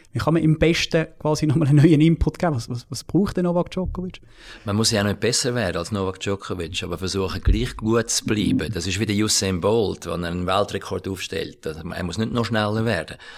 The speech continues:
Speaker 2: aber kann er nur mal so schnell laufen und das ist schon eine, eine ganz grosse Aufgabe. Und als Coach versucht man,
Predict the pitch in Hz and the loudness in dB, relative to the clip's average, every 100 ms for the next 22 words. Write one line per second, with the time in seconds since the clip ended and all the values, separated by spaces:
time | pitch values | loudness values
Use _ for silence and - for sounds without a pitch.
0 | - - 85 92 104 95 92 107 90 90 | -16 -10 -6 -2 0 2 2 2 2 0
1 | 110 120 104 90 82 - - 82 101 139 | 0 0 0 -2 -2 -6 -6 -2 -2 -4
2 | 107 90 101 95 110 104 92 92 - - | -4 -4 -4 -4 -2 0 0 -2 -4 -18
3 | - - - 98 110 113 101 101 101 98 | -16 -14 -6 -2 0 0 0 0 0 -2
4 | 110 - 90 82 90 92 - 113 117 107 | -4 -4 -6 -4 -4 -4 -2 -2 -2 -4
5 | - 98 117 - 139 | -2 0 -2 -2 -4